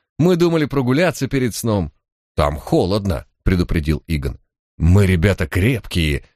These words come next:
уверил его я и, взяв Хелен под руку, спустился к машине. За отелем мы обнаружили десять гаражей, один из которых был заперт. «Должно быть, его авто здесь», —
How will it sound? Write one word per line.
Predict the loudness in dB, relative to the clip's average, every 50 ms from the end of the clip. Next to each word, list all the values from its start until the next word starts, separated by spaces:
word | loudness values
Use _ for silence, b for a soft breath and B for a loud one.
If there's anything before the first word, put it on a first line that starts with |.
| b
уверил | 0 2 2 2 2 2 2 0
его | 0 0 0 0 0 0
я | 2 2 2 0
и, | 0 -2
взяв | -2 -2 0 0 0 0
Хелен | -2 -4 -4 -4 -2 -2 -4 -4
под | -4 -2 -2 -2
руку, | -2 -2 0 -2 -2 -2 B B B B
спустился | B -6 -2 0 0 0 0 0 0 0 0 -2 -4 -4
к | -2
машине. | -4 -4 -4 -4 -6 -8 -10 -12 -14 -18 _ _ _ _ _ _ _ _ _ _ _ _ _ _ _ _ 0
За | 2 2 2 2
отелем | 2 0 0 0 2 2 2 2
мы | 2 2 0
обнаружили | 0 0 0 -2 0 0 -2 -2 0 0 0 0 0 -2
десять | -6 -8 -4 0 0 0 0 0 -4 -6 -4
гаражей, | -2 -2 0 0 -2 -4 -4 -4 -6 -8 -8 -10 -16 b b b b
один | 0 0 2 2 2 2 2
из | 0 0
которых | -2 -2 0 0 0 0 0 0
был | 0 2 2 2
заперт. | 0 0 -2 -4 -4 -8 -12 -14 -18 _ _ _ _ _ _ _ _ _ _ _ _ _ _ _ -4
«Должно | 0 2 2 4 4 2 2 2 2 2 2
быть, | 0 -2 -2 -2
его | -2 -2 0 0 2 2 0
авто | 0 -2 -4 -2 -2 -2 0
здесь», — | -2 -4 -4 -2 -2 -2 -2 -2 -6 -8 -10